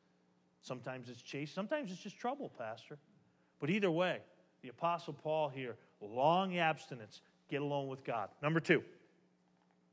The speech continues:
love this. He says, "And now I exhort you," verse twenty-two of Acts chapter twenty-seven, "be of good cheer, for there shall no loss of any man's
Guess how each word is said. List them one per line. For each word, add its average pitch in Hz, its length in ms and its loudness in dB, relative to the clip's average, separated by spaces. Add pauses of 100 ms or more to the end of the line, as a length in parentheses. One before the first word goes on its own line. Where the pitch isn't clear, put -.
(220)
love 160 320 6
this. - 340 -6 (2000)
He 151 60 -6
says, 147 300 4
"And 139 200 -2
now 202 340 8
I 170 140 8
exhort 156 540 4
you," 135 140 2
verse 143 220 4
twenty-two 156 580 0
of 117 100 -4
Acts 123 260 0
chapter 127 280 -4
twenty-seven, 117 640 -6 (1000)
"be 202 240 6
of 165 180 6
good 175 260 6
cheer, 143 420 0 (1500)
for 165 200 0
there 190 200 6
shall 147 300 2
no 156 240 4
loss 190 840 6 (880)
of 139 160 0
any 185 240 2
man's 170 540 0